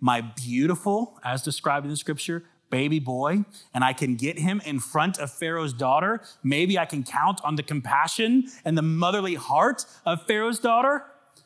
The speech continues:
and maybe she'll take pity on him, and maybe his life will be saved."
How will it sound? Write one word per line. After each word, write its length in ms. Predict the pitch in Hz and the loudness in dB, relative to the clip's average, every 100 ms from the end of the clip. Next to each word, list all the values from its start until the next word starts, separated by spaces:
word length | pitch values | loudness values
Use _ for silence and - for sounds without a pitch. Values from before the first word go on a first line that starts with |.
| _ _ - | _ _ 0
and 300 | 196 220 226 | 4 6 6
maybe 640 | 254 339 302 190 117 110 _ | 6 6 4 2 -4 -10 _
she'll 280 | - - 226 | -6 0 0
take 340 | - 214 180 - | 2 -2 -2 -2
pity 260 | 220 214 | 0 2
on 160 | 180 151 | 2 2
him, 240 | 143 135 131 - | 0 -4 -8 -6
and 280 | 165 170 170 | 0 2 4
maybe 640 | 175 208 220 156 123 101 _ _ | 4 2 2 0 -2 -4 _ _
his 220 | - 131 | -6 -4
life 340 | 131 131 127 127 | 0 2 2 -2
will 80 | 117 | -6
be 120 | 110 | -6
saved." 560 | - 110 85 - - | -6 -8 -10 -12 -18